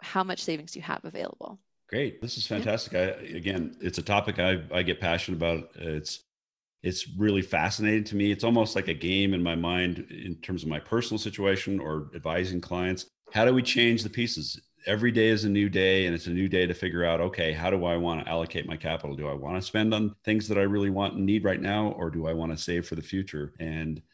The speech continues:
Speaker 2: you know, the first thing is, as Taylor pointed out,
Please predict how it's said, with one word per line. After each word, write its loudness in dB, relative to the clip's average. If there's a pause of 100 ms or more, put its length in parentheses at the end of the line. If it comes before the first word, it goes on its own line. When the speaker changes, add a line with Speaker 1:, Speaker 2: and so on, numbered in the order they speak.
(280)
Speaker 2:
you -2
know, -2
the -8
first 0
thing 2
is, -2 (260)
as -4
Taylor -2
pointed -2
out, -2